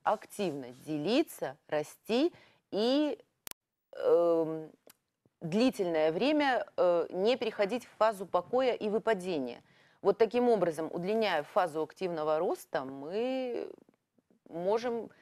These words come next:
ну, просто можно сказать, можем гарантировать клиентам, э, значительное улучшение состояния волос.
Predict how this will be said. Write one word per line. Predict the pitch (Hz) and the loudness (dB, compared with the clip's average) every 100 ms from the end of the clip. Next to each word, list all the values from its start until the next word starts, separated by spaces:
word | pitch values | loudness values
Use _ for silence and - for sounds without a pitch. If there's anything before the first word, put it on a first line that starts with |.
| - _ - | -20 _ -4
ну, | 185 262 | 0 0
просто | - 285 330 262 | 2 2 2 0
можно | 247 247 | 0 -2
сказать, | 247 247 214 | 0 0 2
можем | 214 233 226 | -2 -2 2
гарантировать | 240 262 262 - 165 147 - | 2 2 -2 -2 -2 -2 -4
клиентам, | - 165 175 233 240 208 190 | -8 -4 -4 -2 -2 -2 -4
э, | 170 160 156 156 156 151 151 147 143 - - - | -6 -4 -6 -6 -6 -8 -8 -10 -14 -20 -20 -20
значительное | 147 151 220 220 185 147 143 | -14 -2 -2 -2 -8 -8 -8
улучшение | 143 147 185 214 | -8 -10 -10 -10
состояния | - - 226 190 147 139 | -12 -8 -4 -4 -4 -8
волос. | 147 165 - - - | -8 -8 -10 -14 -20